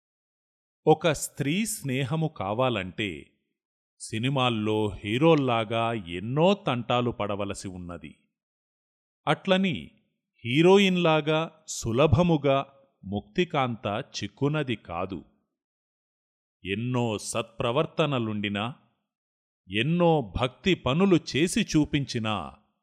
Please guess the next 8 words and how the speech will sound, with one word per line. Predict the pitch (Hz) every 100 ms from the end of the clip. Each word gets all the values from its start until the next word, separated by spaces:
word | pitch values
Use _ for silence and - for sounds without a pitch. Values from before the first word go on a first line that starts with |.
| _ _ _ _ _ _ 80
"నీవు | 87 101 139 156
తప్ప | 160 151 - 202
నా | 190 165 143
దృష్టిలో | 131 131 - 160 151 151
ఎవరూ | 139 98 107 143 180 196
లేరు" | 165 98 92 123 180 220 233 -
అనినా, | 143 135 120 101 78 - _ _ _ _ _ _ _ _
ముక్తి | 85 92 107 - - 120 113 170